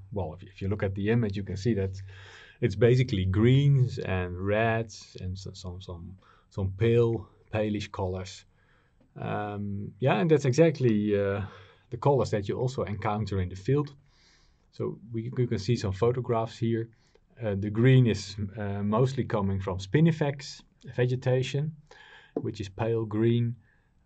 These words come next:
Uh, sometimes they're small because they have been, uh, they have been, there are, are often, uh, fires, bushfires, so then all the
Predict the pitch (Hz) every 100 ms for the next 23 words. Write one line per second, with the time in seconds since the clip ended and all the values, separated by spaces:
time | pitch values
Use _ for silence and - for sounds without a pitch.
0 | 98 95 95 95 92 92 135 135 101 98
1 | - - 127 127 131 131 101 98 95 95
2 | 92 90 92 92 90 87 87 90 - -
3 | 98 92 92 95 90 90 92 _ - 95
4 | - 98 - 104 92 113 107 104 95 95
5 | - - - _ _ - 98 95 92 90
6 | 92 95 110 127 131 113 117 - 110 101
7 | 101 98 95 90 92 95 92